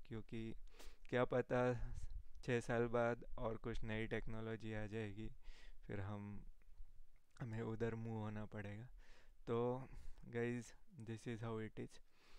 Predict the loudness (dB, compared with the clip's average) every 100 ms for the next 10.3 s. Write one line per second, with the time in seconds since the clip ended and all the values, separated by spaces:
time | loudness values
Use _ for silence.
0 | -16 -14 -4 0 2 0 -2 -4 -8 -8
1 | -10 -10 -12 -10 -8 -10 -10 -10 0 2
2 | 6 4 6 4 4 2 2 2 0 -4
3 | -8 -12 -16 -16 -12 -8 -6 -4 -2 -4
4 | -4 -6 -4 -8 -2 -2 -2 -4 -4 -4
5 | -4 -2 -2 0 0 0 -2 -4 -8 -8
6 | -8 -10 -12 -12 -10 -14 -14 -14 -14 -12
7 | -6 -6 -6 -14 -14 -8 -6 -4 -4 -2
8 | -2 -4 -6 0 0 4 2 2 6 6
9 | 8 10 8 6 4 2 4 4 4 -2
10 | -4 -2